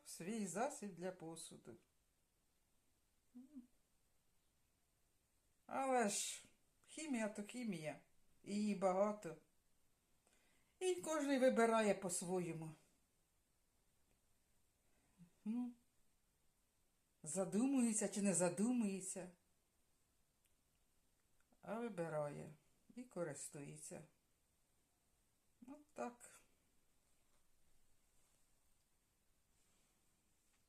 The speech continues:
А ось водичка. Моя теж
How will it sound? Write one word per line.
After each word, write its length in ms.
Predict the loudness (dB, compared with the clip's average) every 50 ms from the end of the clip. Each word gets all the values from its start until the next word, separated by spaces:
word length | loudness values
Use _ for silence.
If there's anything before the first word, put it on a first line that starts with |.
| _ _ _ -20 -20 _ _ _
А 160 | -4 0 0
ось 300 | 2 2 2 2 0 0
водичка. 1000 | 0 0 0 2 2 2 2 2 2 2 0 0 0 2 4 4 4 4 2 -2 -10 -16 -20 -20 _ _ _ -20 -20 _ _ _ _ _ _ -16 -16 -16 -16 _ -20 -20 -20 -20 -20 -20 -10 -4
Моя 500 | 0 4 6 8 8 8 10 8 8 6
теж 680 | 6 2 0 0 0 0 0 0 2 2 2 0 -2